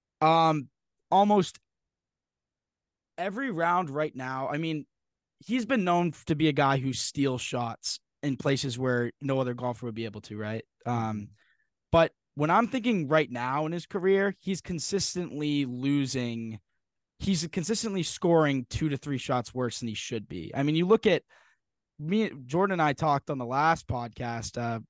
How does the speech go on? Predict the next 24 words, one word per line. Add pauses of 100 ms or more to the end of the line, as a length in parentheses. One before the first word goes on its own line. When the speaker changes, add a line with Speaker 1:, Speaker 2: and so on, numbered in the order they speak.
(120)
Speaker 1:
recapping
the
Hero,
about
how
he
played
the
third
hole,
probably
six
shots
worse
than
he
should
have
in
the
last
three
days. (260)
Speaker 2:
Yeah.